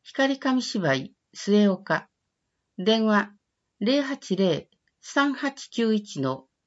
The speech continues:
八九四零。講座。スマホ、パソコン学習会。パソコンを安心安全に使う。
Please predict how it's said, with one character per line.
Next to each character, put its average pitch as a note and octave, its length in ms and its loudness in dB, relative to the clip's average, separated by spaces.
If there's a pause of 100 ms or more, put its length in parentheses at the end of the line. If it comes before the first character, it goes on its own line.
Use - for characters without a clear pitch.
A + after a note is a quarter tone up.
(160)
八 - 400 -4
九 A#3 260 0
四 D#3+ 320 0
零。 C#3+ 340 -4 (3250)
講 B3 280 4
座。 G#3 320 4 (1400)
ス - 220 -6
マ C#4 160 4
ホ、 A#3+ 340 0 (200)
パ A3 120 4
ソ C#4+ 200 4
コ C#4+ 120 2
ン C#4 100 0
学 B3+ 220 -2
習 G#3 240 -6
会。 C3 320 -4 (1080)
パ A#3+ 140 0
ソ D4+ 180 2
コ C#4+ 180 2
ン B3 240 0
を - 140 -12 (320)
安 C#4+ 160 6
心 B3+ 400 -4 (120)
安 B3 180 6
全 A#3 240 2
に A3 140 0
使 E3+ 360 -2
う。 D#3+ 140 -8